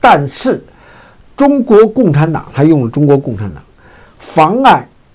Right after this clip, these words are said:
资讯流通，阻碍专家到中国了解情况，在鉴定病毒和消除风险，将全世界的人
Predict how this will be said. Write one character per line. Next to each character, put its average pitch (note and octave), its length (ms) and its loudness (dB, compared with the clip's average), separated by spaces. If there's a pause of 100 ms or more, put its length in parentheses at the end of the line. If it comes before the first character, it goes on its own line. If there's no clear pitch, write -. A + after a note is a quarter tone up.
(160)
资 A3 180 -2
讯 F3+ 240 -2
流 C#3 200 -4
通， F3+ 260 -6 (380)
阻 C#3 240 0
碍 F#3+ 200 4
专 D#3 240 0
家 D3 200 0
到 C#3 240 0
中 D3+ 240 -4
国 B2 260 -4 (720)
了 B2+ 320 0
解 C3 200 -8
情 G#2+ 300 -14
况， A#2+ 220 -14 (480)
在 D#3 220 2
鉴 D#3 420 0
定 D3+ 260 -6
病 C#3+ 360 -6
毒 B2+ 180 -6
和 C3 340 -4 (160)
消 E3+ 400 0
除 D3 220 -6
风 C#3 300 -8
险， A2+ 200 -16 (640)
将 G#3+ 280 2
全 F#3+ 320 -2
世 A#3 300 -10
界 G#3+ 240 0
的 C3 120 -2
人 G2+ 340 -10